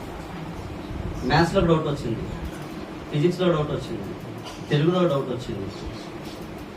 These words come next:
ఆధ్యాత్మిక రంగంలో డౌట్ వచ్చింది. ఎక్కడ వెళ్తాం మళ్ళీ ఆధ్యాత్మిక రంగం అనగానే? ఆ సంబంధిత పూజారి దగ్గరకో,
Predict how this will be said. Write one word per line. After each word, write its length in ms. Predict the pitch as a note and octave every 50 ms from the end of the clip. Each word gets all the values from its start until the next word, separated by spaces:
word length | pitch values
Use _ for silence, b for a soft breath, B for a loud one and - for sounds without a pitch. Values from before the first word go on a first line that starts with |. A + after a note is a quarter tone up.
| - - B2
ఆధ్యాత్మిక 500 | C3 D3 D3+ D3+ F#3+ F#3+ F#3 F3+ F#3 F3
రంగంలో 300 | D#3 E3+ E3 E3 E3 D#3+
డౌట్ 200 | D3+ C#3+ C3 A#2+
వచ్చింది. 300 | B2 A2+ - - - - - - - - - - - - - - - - - - - - - - - - - - - - - - - - - - - -
ఎక్కడ 140 | C#3 - -
వెళ్తాం 260 | D#3 D#3 D3+ D3+ D#3
మళ్ళీ 140 | D3+ D3 C#3+
ఆధ్యాత్మిక 380 | C3+ C3 - C#3 C3+ C3 - C3
రంగం 200 | B2+ B2 A#2+ A#2+
అనగానే? 340 | A#2 A2+ A2 A2 - - - - - - - - - - - - - - - - - A#2+
ఆ 60 | C3+
సంబంధిత 500 | E3+ E3+ E3 D#3+ D#3+ E3 E3 D#3 - -
పూజారి 560 | - - - C#3+ C#3+ C#3 D3 D3+ D3 C#3 C#3
దగ్గరకో, 340 | B2+ C#3 B2+ - D3+ D#3+ E3